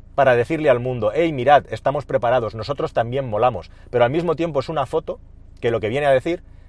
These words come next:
es que Volkswagen ya no es el líder, está siguiendo al líder, que es Elon Musk.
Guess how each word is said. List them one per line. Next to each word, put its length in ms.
es 100
que 120
Volkswagen 400
ya 100
no 80
es 140
el 100
líder, 300
está 260
siguiendo 420
al 120
líder, 300
que 100
es 80
Elon 220
Musk. 280